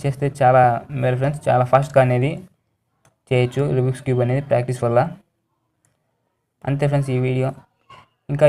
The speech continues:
ఈ థర్డ్ లేయర్ అనేది నెక్స్ట్ వీడియోలో మనం నేర్చుకుందాం. ఆ వీడియో మీరు మిస్ కాకుండా చూ-, కింద కనపడుతున్న ఆ రెడ్ కలర్ సబ్స్క్రైబ్ బటన్ని క్లిక్ చేసి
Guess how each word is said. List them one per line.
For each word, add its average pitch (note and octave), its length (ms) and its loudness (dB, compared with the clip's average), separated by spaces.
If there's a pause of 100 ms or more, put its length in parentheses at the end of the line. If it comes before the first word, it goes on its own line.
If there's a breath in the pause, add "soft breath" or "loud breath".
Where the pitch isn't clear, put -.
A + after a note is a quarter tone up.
(100)
ఈ C#3+ 40 2 (360)
థర్డ్ D3+ 280 8
లేయర్ D3 200 6
అనేది C3+ 260 0 (160)
నెక్స్ట్ B2+ 240 -2
వీడియోలో C3 300 2
మనం A#2 120 -2 (560)
నేర్చుకుందాం. B2+ 460 -2 (1000 loud breath)
ఆ C#3 120 8
వీడియో D3+ 200 2
మీరు C#3 140 0
మిస్ C#3+ 160 -4
కాకుండా C#3 280 4
చూ-, - 100 -4 (1300)
కింద D#3+ 200 -2
కనపడుతున్న C3 400 0 (200)
ఆ A#2+ 40 4 (120)
రెడ్ A#2+ 180 0
కలర్ C#3 220 0
సబ్స్క్రైబ్ B2+ 360 -6
బటన్ని A#2+ 320 -4
క్లిక్ C3 220 -20
చేసి B2+ 140 -16